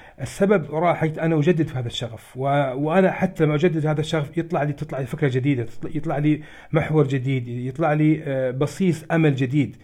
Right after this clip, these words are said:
فهذه هو، هذه مرحلة التجديد، مرحلة مهمة لاستدامة هذا الشغف والتجديد فيه والتنوع فيه. ف-، آه،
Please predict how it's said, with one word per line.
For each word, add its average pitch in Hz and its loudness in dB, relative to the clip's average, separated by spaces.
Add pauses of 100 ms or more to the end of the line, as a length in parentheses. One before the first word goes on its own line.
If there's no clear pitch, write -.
(320)
فهذه 165 2
هو، 170 4
هذه 170 2
مرحلة 160 0
التجديد، 151 0
مرحلة 147 -2
مهمة 147 0
لاستدامة 139 -2 (460)
هذا 147 0
الشغف 143 0
والتجديد 131 0
فيه 156 0 (300)
والتنوع 131 -2
فيه. 117 -4 (640)
ف-، - -6
آه، 135 -4